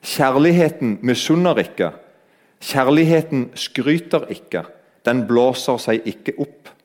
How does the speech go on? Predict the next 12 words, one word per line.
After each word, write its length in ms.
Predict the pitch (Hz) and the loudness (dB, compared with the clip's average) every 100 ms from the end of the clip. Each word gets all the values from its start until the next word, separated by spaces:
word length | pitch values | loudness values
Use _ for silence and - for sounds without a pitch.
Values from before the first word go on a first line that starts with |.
| _ _ | _ _
Det 80 | 110 | -2
er 120 | 117 | 0
veldig 220 | - 98 123 | 0 2 2
godt 120 | 113 | 0
sagt, 160 | 107 - | -4 -2
dette 160 | 285 147 | 0 2
her. 200 | 101 90 | 0 0
Dette 320 | 113 - - | -4 -6 0
er 380 | 190 160 151 107 - - - _ _ 147 | 2 4 2 0 -6 -20 -20 _ _ 0
en 60 | 160 | 0
av 140 | 135 | 2
verdens 320 | 151 170 156 | 0 0 -4